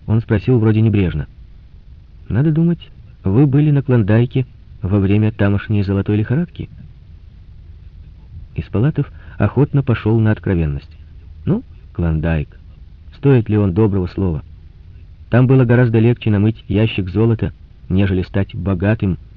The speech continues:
и при этом не околеть. С ружьём ложились, с револьвером вставали. Если после захода солнца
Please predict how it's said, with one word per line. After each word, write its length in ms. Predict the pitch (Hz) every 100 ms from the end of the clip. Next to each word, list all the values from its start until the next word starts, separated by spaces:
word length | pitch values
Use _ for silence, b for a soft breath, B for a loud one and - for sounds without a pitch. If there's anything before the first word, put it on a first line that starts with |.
| -
и 80 | -
при 140 | -
этом 280 | 95 92 92
не 80 | 90
околеть. 440 | 87 85 85 78 - - - - - - - - - - - - - - - - -
С 40 |
ружьём 440 | 107 165 196 214
ложились, 400 | 104 98 156 151 - - - - - - - - -
с 40 |
револьвером 500 | 104 107 113 131 80
вставали. 440 | - 78 76 87 - - - - - - - - - - -
Если 340 | 95 113 110
после 460 | 101 113 110 104 101 B B -
захода 400 | 90 98 113 101
солнца 460 | 110 95 78 -